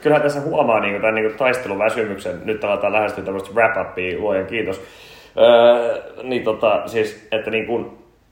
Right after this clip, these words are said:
sekä siellä lopussa että ennen olisi ollut vielä vähän niinku katsottavaa. Et esimerkiksi me skipattiin nyt Amaranth-keikka kokonaan.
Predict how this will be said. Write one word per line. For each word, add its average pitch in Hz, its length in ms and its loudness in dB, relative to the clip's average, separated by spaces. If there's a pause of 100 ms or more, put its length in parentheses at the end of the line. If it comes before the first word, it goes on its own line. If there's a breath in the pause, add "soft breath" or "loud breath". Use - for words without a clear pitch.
(160)
sekä 170 260 -2
siellä 156 240 2
lopussa 156 640 2
että 131 240 0
ennen 127 520 -2
olisi 117 220 0
ollut 123 320 0
vielä 110 220 2
vähän 117 340 2
niinku 98 360 -8 (280)
katsottavaa. 123 680 0
Et 113 120 -2
esimerkiksi 107 320 -4
me 98 80 -8 (140)
skipattiin 120 580 -2
nyt 113 280 -6 (140)
Amaranth-keikka 120 840 0
kokonaan. 131 600 -2